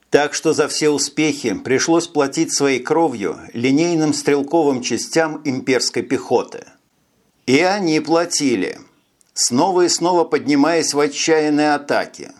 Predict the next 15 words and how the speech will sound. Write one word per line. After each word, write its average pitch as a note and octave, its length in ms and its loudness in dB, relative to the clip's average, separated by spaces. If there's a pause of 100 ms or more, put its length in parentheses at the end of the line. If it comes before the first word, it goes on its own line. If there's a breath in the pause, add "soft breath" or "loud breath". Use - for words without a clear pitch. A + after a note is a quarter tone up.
(400)
Идя C#3+ 300 2
густыми F#3 460 0
цепями E3+ 500 0
под D3+ 240 -2
молниями D#3 560 2
и D3 180 -2
фаерболами C#3 760 2
магов C3 600 -2 (140)
после E3+ 300 2
повторяющихся D3+ 1000 0
коротких C#3+ 580 -2
артподготовок C#3 1120 0
и C#3 100 0
минометных B2 680 -2
обстрелов. - 800 -4